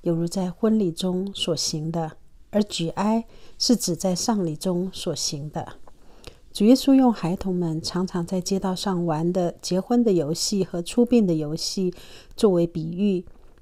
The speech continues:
来形容当时的民众对人、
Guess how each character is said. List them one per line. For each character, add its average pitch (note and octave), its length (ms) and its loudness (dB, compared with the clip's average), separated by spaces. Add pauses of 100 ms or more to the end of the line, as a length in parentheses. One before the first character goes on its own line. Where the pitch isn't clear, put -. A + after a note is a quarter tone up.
(160)
来 F3+ 160 2
形 F3 240 0
容 F3 240 0
当 A3+ 240 2
时 E3+ 160 -2
的 E3 120 -4
民 D#3+ 220 -2
众 F#3+ 280 -2 (600)
对 B3 200 8
人、 E3+ 340 0